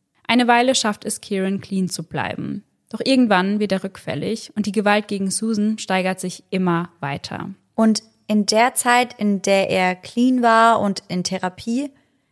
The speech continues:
Speaker 2: da ist er gar nicht gewalttätig geworden, weißt du das?
Speaker 1: Zumindest hat man dazu nichts lesen können. Also kann ich mir vorstellen, dass es zu der Zeit wieder besser gelaufen ist zwischen den
Speaker 2: Ja,
Speaker 1: beiden.
Speaker 2: ja, okay.
Speaker 1: Als die beiden an einem Abend allein zu Hause sind, kommt es zum Streit.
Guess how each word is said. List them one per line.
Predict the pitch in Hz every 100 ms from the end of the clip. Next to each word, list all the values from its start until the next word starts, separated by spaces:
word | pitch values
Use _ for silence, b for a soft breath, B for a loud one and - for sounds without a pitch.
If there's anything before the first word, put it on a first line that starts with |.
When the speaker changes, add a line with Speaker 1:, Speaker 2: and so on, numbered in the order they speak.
| -
Speaker 2:
da | 220 208
ist | 226
er | 220
gar | 202
nicht | 202 202
gewalttätig | 190 180 175 - 185 185 -
geworden, | 175 180 185 196
weißt | 208 226
du | -
das? | 185 196 240 - _ _ _ _ _
Speaker 1:
Zumindest | - 208 208 214 254 285 294 320 -
hat | 254 240
man | 226
dazu | 220 220
nichts | 214 202 -
lesen | 190 196 175 165
können. | - 165
Also | 170 180
kann | 208
ich | 202
mir | 202
vorstellen, | 208 208 - 202
dass | 190 196
es | -
zu | -
der | 190 202 208
Zeit | - 196 190 202
wieder | 190 180 185 202 _ -
besser | 175 175
gelaufen | 170 - - - -
ist | -
zwischen | - 160 165
den | -
Speaker 2:
Ja, | 196 185
Speaker 1:
beiden. | - -
Speaker 2:
ja, | 185 180 -
okay. | 180 - 185 175 - _ _ _ _ _
Speaker 1:
Als | - 220
die | 214
beiden | 214 226 240
an | 220 -
einem | 214 247 240
Abend | 202 214 -
allein | 190 190 196
zu | - -
Hause | 233 233
sind, | 190 196 185
kommt | 185 175
es | 190
zum | - 185
Streit. | - - 139 - - -